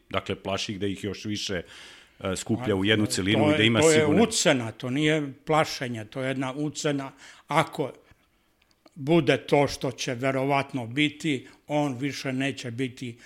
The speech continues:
Speaker 2: ono što formalno nije ni sada, jel? Ovaj, e,
Speaker 1: Da li
Speaker 2: On
Speaker 1: će mu onda ta izjava doneti ili oduzeti deo svog biračkog tela? Jer po nekim istraživanja jedan deo biračkog tela,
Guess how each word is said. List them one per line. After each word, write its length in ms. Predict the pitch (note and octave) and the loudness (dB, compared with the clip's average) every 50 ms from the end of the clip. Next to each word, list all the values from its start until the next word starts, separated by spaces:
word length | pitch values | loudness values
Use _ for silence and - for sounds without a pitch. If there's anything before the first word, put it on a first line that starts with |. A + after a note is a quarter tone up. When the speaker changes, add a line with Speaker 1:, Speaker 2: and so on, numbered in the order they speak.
| - _ _ | -20 _ _
Speaker 2:
ono 360 | - B2 C3+ D3 D3 C#3 C3+ | -10 -6 -4 -4 -2 -4 -4
što 300 | B2+ - - - B2+ B2+ C#3 - - - | -6 -10 -12 -12 -12 -12 -12 -14 -14 -8
formalno 600 | - C#3+ C3+ B2+ C3 C3+ C3 A#2+ A#2+ B2+ C3+ B2 - _ _ _ _ _ - | -4 -4 -2 -2 -2 -2 -4 -4 -6 -8 -10 -12 -16 _ _ _ _ _ -6
nije 220 | C#3+ C#3 C3+ B2+ | -4 -4 -4 -4
ni 140 | A#2+ A#2 B2 | -6 -6 -6
sada, 380 | - - C3+ A#2 A2 F#2 G2 F#2+ | -6 -6 -6 -6 -8 -10 -14 -16
jel? 220 | G#2+ F#2 F#2+ G2 - _ _ _ - - - - - - _ | -16 -18 -18 -18 -20 _ _ _ -20 -20 -20 -20 -20 -18 _
Ovaj, 680 | - B2+ C3 C3 B2 B2+ B2+ B2+ B2 B2+ C3 C3+ C3+ | -12 -10 -8 -8 -8 -8 -8 -8 -8 -8 -8 -10 -12
e, 760 | C3+ - - - D3 B2+ B2+ B2 A#2+ A#2 A#2 A#2 A#2+ B2 C3+ - _ _ _ _ _ _ _ - - - - - | -14 -18 -18 -16 -14 -12 -10 -10 -10 -10 -12 -14 -14 -16 -20 -20 _ _ _ _ _ _ _ -20 -20 -20 -20 -12
Speaker 1:
Da 160 | - F#2+ A2 A#2 | 0 2 4 6
li 60 | C3+ | 6
Speaker 2:
On 60 | C3+ | 6
Speaker 1:
će 140 | - D3+ D3 | 6 4 4
mu 120 | C#3 C#3+ | 6 6
onda 240 | D3+ D3+ D3 C3+ - | 6 6 4 4 4
ta 140 | - D3 C#3+ | 6 6 6
izjava 440 | D3 D#3 C#3 D3 D3 C3 A#2+ A2+ F#2 | 6 4 4 4 4 4 4 2 2
doneti 760 | E2+ G#2 A2+ G#2+ A2 C3 D#3 E3 E3 - F#3+ F#3 - - - - | 2 2 2 4 4 4 2 0 0 -4 -4 -4 -4 -6 -4 -4
ili 240 | D#3+ E3 D#3 D#3+ | -2 2 4 6
oduzeti 720 | D#3 D3+ C3 C3+ B2+ A#2+ G#2 G#2+ F#2 E2 - - D2+ A#1 - - - - _ _ _ | 6 6 6 4 4 4 2 0 -2 -2 -4 -10 -14 -14 -14 -18 -20 -20 _ _ _
deo 360 | - G2+ A#2 A#2+ A#2+ A2 G2 - | -2 4 6 8 8 8 6 2
svog 340 | - - - A#2+ A2+ G2+ F2+ | -2 -4 0 2 2 2 0
biračkog 440 | F#2 G#2 F#2+ F#2+ - - G2+ F2 - | -2 -2 -2 -4 -4 -4 -6 -4 -2
tela? 300 | - C3 C#3+ D3+ D3+ C#3 | 2 2 4 4 4 4
Jer 200 | C#3 C#3+ C3 - | 4 2 0 0
po 80 | C3 | 0
nekim 240 | B2+ C#3+ D#3+ - D#3+ | 0 0 0 2 2
istraživanja 580 | D3+ C#3 - C3+ B2 B2+ D3+ D#3 E3 D#3+ D3+ C#3 | 2 2 2 0 0 0 0 0 0 0 0 0
jedan 380 | C3 C3+ C3+ D3+ D#3 D#3 C#3+ | 0 0 0 0 2 2 0
deo 200 | B2 D3 D#3+ D3 | 2 2 2 2
biračkog 440 | B2+ A#2 D3 D3+ D3 - - C3+ A2+ | 2 2 0 0 0 -2 -4 -4 -4
tela, 340 | - D3 D3 D#3 D3 B2+ G#2 | 0 0 0 2 0 -2 -4